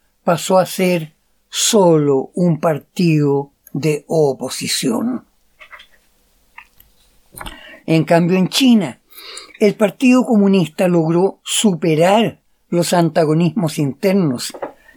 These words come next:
que a menudo fueron sangrientos y que incluyeron el dramático enfrentamiento de la plaza de Tiananmen en mil novecientos ochenta y nueve, donde, más que grupos prooccidentales o anticomunistas,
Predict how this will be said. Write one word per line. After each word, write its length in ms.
que 100
a 40
menudo 420
fueron 300
sangrientos 1120
y 140
que 100
incluyeron 680
el 180
dramático 720
enfrentamiento 800
de 80
la 160
plaza 280
de 100
Tiananmen 800
en 340
mil 240
novecientos 580
ochenta 380
y 60
nueve, 500
donde, 640
más 420
que 200
grupos 600
prooccidentales 1300
o 100
anticomunistas, 1200